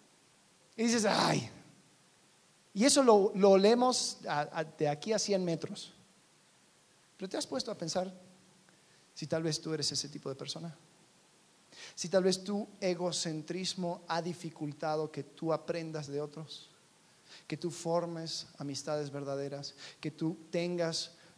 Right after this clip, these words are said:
hombres, mujeres sabios en tu vida que puedan hablarte a ti, que te puedan aconsejar. Porque te digo algo, Sansón fue el llanero solitario. Y eso fue a causa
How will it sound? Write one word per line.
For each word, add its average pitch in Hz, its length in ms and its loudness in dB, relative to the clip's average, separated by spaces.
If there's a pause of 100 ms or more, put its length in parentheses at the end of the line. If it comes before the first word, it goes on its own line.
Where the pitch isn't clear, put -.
(380)
hombres, 170 720 2
mujeres 151 540 -4
sabios 156 760 -2
en 143 100 -6
tu 147 160 -6
vida 147 280 -4
que 143 100 -10
puedan 151 280 -6
hablarte 139 640 -4
a 135 80 -10
ti, 139 160 -12
que 143 120 -14
te - 120 -14
puedan 147 220 -6
aconsejar. 143 880 -8 (960)
Porque 160 240 -6
te 175 140 -2
digo 170 240 2
algo, 135 320 -2 (760)
Sansón 160 400 -6
fue 175 120 -4
el 156 80 -4
llanero 151 320 -4
solitario. 127 600 -8 (1080)
Y 151 120 -2
eso 143 320 -4 (320)
fue 147 160 -8
a 127 100 -10
causa 151 500 -4